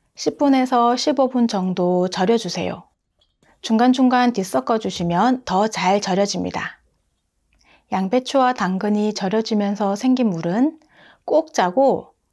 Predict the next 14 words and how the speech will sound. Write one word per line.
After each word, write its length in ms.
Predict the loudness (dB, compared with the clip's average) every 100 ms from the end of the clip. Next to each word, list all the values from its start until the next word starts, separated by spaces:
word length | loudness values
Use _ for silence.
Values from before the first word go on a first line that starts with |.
| _
볼에 260 | -2 -2
담아주세요. 760 | -2 -2 -2 -2 -4 -8 -10 -12 _ _ _ _ _ _ _ -8
이제 500 | -4 0 0 0 -4 _ _
소스 380 | -4 -4 0 0
재료를 420 | 2 2 4 4
넣고 560 | 2 -2 -4 -2 0 -2
섞어주시면 880 | -4 -2 -2 -2 -4 -2 -2 -2
되는데요. 720 | -2 -4 -2 -2 0 2 0 -4 _ _ _ _ _ _
알룰로스는 920 | -2 0 2 0 -2 0 2 2 0 -6 _ _ _ -4
입맛에 400 | 2 4 4 2
맞춰서 720 | 2 2 -2 -4 -2 0 0 0
양을 380 | -4 -2 -2
조절하시면 640 | -2 -2 0 0 -2 -2 -2
되고 580 | -4 -4 -2 0 0